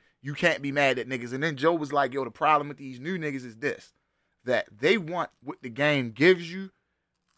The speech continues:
They want cer-, they don't want, they wanna be in the game, but don't wanna have to deal with certain p-,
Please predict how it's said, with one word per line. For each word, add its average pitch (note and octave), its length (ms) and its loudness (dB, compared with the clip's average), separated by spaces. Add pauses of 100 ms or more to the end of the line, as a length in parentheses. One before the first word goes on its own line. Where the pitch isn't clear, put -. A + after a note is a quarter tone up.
They F#3 140 6
want G3+ 240 -2
cer-, F3 220 -2
they F#3 100 6
don't G3 220 0
want, F3 240 0
they G3 120 4
wanna G3+ 200 4
be D3+ 240 -8
in E3+ 180 0
the C#3+ 80 -6
game, D3 460 2
but A#2+ 200 -6
don't D3 220 2
wanna C3+ 180 0
have C#3 200 2
to A#2+ 60 -12
deal C3 240 2
with A2+ 120 -6
certain C3 360 -2
p-, - 120 -20